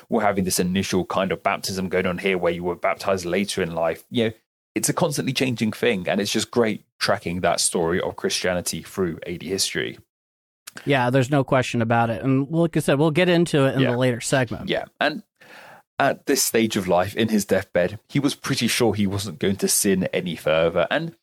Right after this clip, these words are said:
Speaker 1: something else he also did, in his later life, Constantine became a catechumen. I don't know if I'm saying that right. Have you ever heard of this term, Paul? A catechumen? A catechumen?
Speaker 2: No, no, I'm not familiar, but
Speaker 1: No, it's a
Speaker 2: defi-, uh, let, let us know, my friend.
Speaker 1: No, it's, so it's like another sect of Christianity, uh, so for what I care, or like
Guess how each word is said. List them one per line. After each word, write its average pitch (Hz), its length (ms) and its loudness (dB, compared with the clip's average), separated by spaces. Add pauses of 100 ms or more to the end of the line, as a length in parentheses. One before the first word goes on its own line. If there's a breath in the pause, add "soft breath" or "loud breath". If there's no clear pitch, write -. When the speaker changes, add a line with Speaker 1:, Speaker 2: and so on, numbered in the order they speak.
(120)
Speaker 1:
something 262 340 0
else 180 280 2
he 135 180 2
also 107 300 2
did, - 100 -8
in 214 140 2
his 247 200 2
later 131 320 0
life, 147 440 2
Constantine 220 680 0
became 175 460 2
a 135 340 0 (380)
catechumen. - 1040 0
I 117 80 0
don't 220 220 0
know - 60 -6
if 208 40 -2
I'm 190 140 2
saying 156 220 0
that 123 120 -2
right. - 220 0
Have 196 100 -4
you 247 60 -2
ever 262 140 2
heard 226 100 4
of 220 100 -2
this 214 160 0
term, 220 240 2
Paul? 214 220 0
A - 60 0
catechumen? 214 720 -2 (220)
A 131 80 -4
catechumen? 196 760 2
Speaker 2:
No, 123 540 2
no, 190 220 4
I'm 185 120 4
not 208 160 2
familiar, 120 420 2
but 123 160 2
Speaker 1:
No, 117 160 6
it's 101 280 2
a 185 40 6
Speaker 2:
defi-, 190 180 2
uh, 151 140 0
let, 185 260 2
let 196 180 2
us 175 140 0
know, 175 200 4
my 117 160 0
friend. 143 180 -4
Speaker 1:
No, 123 80 4
it's, 120 220 4
so 180 80 4
it's 170 120 2
like 190 140 0
another 190 300 4
sect - 400 2
of 120 140 2
Christianity, 98 680 0
uh, 87 160 4
so 101 220 2
for - 120 -2
what 76 80 2
I 98 40 0
care, 101 120 2
or 113 180 4
like 104 140 0